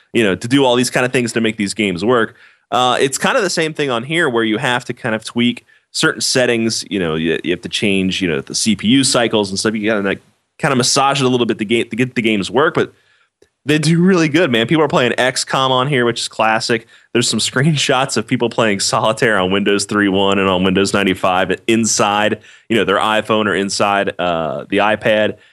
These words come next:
You know, games like Commander Keen, Wolfenstein. Apple had no <laughs> idea what they approved, and, uh, it's been, it's now gone. So if you do have a jailbroken device, you can, you can still get the, um,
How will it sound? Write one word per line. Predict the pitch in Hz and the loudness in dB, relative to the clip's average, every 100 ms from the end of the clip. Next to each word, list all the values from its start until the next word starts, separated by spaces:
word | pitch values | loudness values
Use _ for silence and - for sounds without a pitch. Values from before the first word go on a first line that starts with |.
| _ | _
You | 170 | -4
know, | 113 | -2
games | 92 120 113 | 0 0 0
like | 104 | -4
Commander | - 98 85 | -4 -2 -2
Keen, | 73 - 135 135 131 | -4 -2 0 2 2
Wolfenstein. | 113 123 123 113 117 113 110 - _ _ _ _ - | 2 2 0 0 0 0 -2 -6 _ _ _ _ -2
Apple | 143 160 160 151 151 147 _ _ _ _ | 0 0 2 2 0 -6 _ _ _ _
had | 143 131 135 | 0 0 0
no | 123 127 127 | -2 0 2
<laughs> | 135 | 0
idea | 117 123 120 | -4 -6 -6
what | 127 | -4
they | 117 107 | 0 0
approved, | - 120 110 95 90 _ _ _ - | 0 0 2 0 -4 _ _ _ -4
and, | 101 98 98 | 0 2 2
uh, | 95 92 - | 4 4 2
it's | 110 | 0
been, | - 123 | -2 -2
it's | 120 113 | 0 0
now | 127 143 170 | 0 0 0
gone. | 139 117 104 95 | 0 0 0 -2
So | 95 117 | -4 -4
if | 120 | -2
you | |
do | 131 | 0
have | 190 160 | 0 0
a | |
jailbroken | 135 127 170 160 127 113 | 0 2 2 2 0 0
device, | 107 98 101 101 | 0 0 0 -2
you | 104 | -6
can, | 98 98 | -8 -6
you | 113 | -4
can | 107 | -2
still | - - 151 | -4 0 0
get | 143 131 127 | 2 -2 0
the, | 110 104 92 | 0 2 2
um, | 87 82 76 71 | 2 0 -2 -6